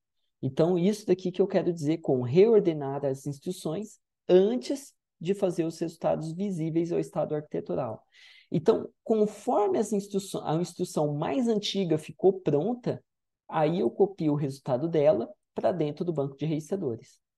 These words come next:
Ou seja, eu tiro do hobby e guardo no banco de registradores. A segunda mais antiga ficou pronta,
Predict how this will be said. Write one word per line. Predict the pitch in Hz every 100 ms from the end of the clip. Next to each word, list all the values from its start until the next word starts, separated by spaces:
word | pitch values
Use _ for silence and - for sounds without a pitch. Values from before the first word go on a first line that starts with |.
| _ _ _ _ _ _ -
Ou | 135
seja, | 135 123 135
eu | 147
tiro | - 123 123
do | 147
hobby | 151 135 151 190 -
e | 196
guardo | 170 127 143 139
no | 143
banco | 120 117
de | 123
registradores. | 127 127 175 151 - - _ _ _ _ _ _ -
A | 202
segunda | 202 247 185 214 294 254
mais | 233 208
antiga | 208 208 202 185
ficou | 185 156
pronta, | - 160 247 208 -